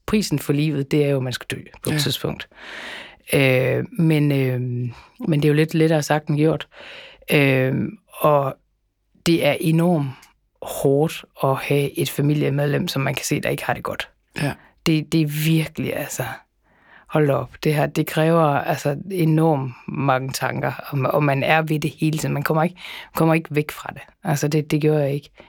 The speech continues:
Speaker 2: Nej.
Speaker 1: i, i de der mange
Speaker 2: Fordi du
Speaker 1: år.
Speaker 2: vidste, han havde ondt, eller?
Speaker 1: Ja, han havde det ikke godt, vel,
Speaker 2: Mm.
Speaker 1: altså.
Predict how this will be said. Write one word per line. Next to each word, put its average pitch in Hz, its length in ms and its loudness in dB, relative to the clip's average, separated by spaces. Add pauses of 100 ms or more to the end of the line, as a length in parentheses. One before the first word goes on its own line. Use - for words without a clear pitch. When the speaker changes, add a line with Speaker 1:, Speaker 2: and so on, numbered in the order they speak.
Speaker 2:
Nej. 160 220 4
Speaker 1:
i, 135 60 4
i 156 120 0
de 147 140 0
der 143 160 2
mange 135 280 0
Speaker 2:
Fordi 165 100 0
du 151 60 4
Speaker 1:
år. 139 60 6
Speaker 2:
vidste, 151 180 4
han 160 80 0
havde 151 240 2
ondt, - 180 -4
eller? 147 260 -2 (240)
Speaker 1:
Ja, 156 160 4
han 127 160 0
havde 147 180 2
det 147 80 0
ikke 143 140 -2
godt, - 280 -4
vel, 160 80 2
Speaker 2:
Mm. 156 100 2
Speaker 1:
altså. 151 280 0